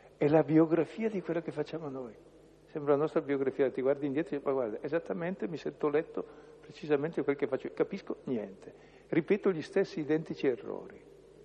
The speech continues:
Ma mica per poco, quaranta anni, cioè tutta la vita.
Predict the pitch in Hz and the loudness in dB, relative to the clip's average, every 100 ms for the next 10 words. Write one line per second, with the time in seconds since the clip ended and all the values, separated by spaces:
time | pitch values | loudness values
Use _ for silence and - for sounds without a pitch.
0 | - - - _ - - 131 196 269 240 | -20 -20 -20 _ -20 -2 4 6 8 8
1 | 151 - 120 - 127 151 139 117 - 123 | 6 10 8 8 12 12 12 8 0 -2
2 | 160 151 120 104 - - - - - - | -2 -2 -4 -4 -8 -18 -20 -20 -4 -2
3 | 110 113 - 110 104 113 143 - - | -2 0 2 2 0 -4 -6 -8 -16